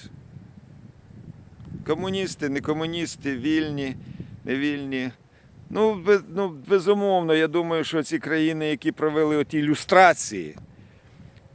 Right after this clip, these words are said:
от, які комуністів, ну, ві-, ві-, ві-, візьмемо Польща,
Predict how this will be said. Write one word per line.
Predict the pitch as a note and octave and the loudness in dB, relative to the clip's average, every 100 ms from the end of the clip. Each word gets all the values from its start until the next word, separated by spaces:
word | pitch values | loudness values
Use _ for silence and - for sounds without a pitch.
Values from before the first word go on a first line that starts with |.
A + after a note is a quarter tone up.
| - - | -20 -6
от, | C3 C3 B2+ A#2+ C#3 | 0 4 6 4 2
які | B2 D#3+ | 0 0
комуністів, | - E3 E3+ F3 E3+ - D#3+ D3+ | 2 2 2 2 2 4 4 4
ну, | D3+ E3+ E3 B2 - - - | 0 2 2 0 -6 -18 -14
ві-, | A2+ G#2+ C3 B2 D3 | -12 -8 -6 -2 -4
ві-, | B2+ C#3+ | -2 -2
ві-, | C3 D3 B2 | 0 0 0
візьмемо | D3+ A#2+ D#3+ D3+ D3 C#3 B2+ - | -2 0 2 2 2 2 0 2
Польща, | E3+ D#3 C#3 - C#3+ C3 | 6 6 4 0 4 4